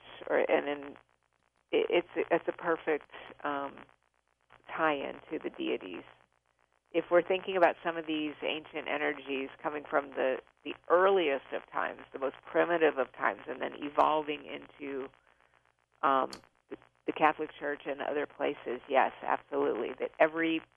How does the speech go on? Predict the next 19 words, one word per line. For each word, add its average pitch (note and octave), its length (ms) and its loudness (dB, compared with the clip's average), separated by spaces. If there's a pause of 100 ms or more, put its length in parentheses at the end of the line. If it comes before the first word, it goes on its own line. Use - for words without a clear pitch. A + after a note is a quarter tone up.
(220)
part D3+ 300 2
of - 160 -4
creation C3+ 640 -2 (180)
can C#3 340 -4
be B2+ 340 -6 (720)
deified C3+ 920 2 (200)
and B2+ 160 -10
blessed, C3 460 4 (540)
and B2+ 100 -14 (380)
we C3+ 80 -6
can - 200 -14
give C#3 120 0 (100)
thanks B2 240 -4 (100)
to - 60 -10 (100)
all C3 160 2
aspects - 460 -4
of - 60 -12 (120)
creation, - 460 -8
absolutely. - 680 -8